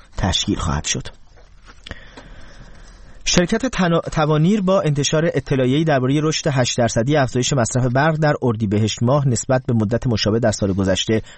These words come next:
هشدار داده است. بر اساس این اطلاعیه، با گرم شدن دمای هوا و کاهش چهل و پنج درصدی بارش‌های سال جاری، ذخایر آبی نیروگاه‌های برقابی کمتر شده است. پیشتر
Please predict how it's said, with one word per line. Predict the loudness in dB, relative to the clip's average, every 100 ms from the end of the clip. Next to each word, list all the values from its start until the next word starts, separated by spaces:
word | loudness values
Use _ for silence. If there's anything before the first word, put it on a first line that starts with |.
| -4 -2
هشدار | 0 0 0
داده | 0
است. | -2 0
بر | 0
اساس | 2 0 0
این | 0
اطلاعیه، | 0 0 2 2 0 -6 -20 -8 0
با | 0
گرم | 2 2 2 0
شدن | -2 0 2 2
دمای | 2 2 0
هوا | 0 2 2
و | 0
کاهش | 0 0 0 0 0 -2 -12 -4
چهل | 0 2 0
و |
پنج | -2 0 0 0 0
درصدی | 0 0 0 0 2 2 0 -2 -6
بارش‌های | 0 2 0 0 0 0
سال | 0 0
جاری، | 0 2 2 0 -4 -6
ذخایر | 0 0 0 0 2 2
آبی | 2 2 2 2
نیروگاه‌های | 2 0 0 -2 0 0
برقابی | 2 0 0 -2 2 0 0 -8
کمتر | -2 0 2 0
شده | 0 -4
است. | -4 -6 -14 -14 -2
پیشتر | -2 2 0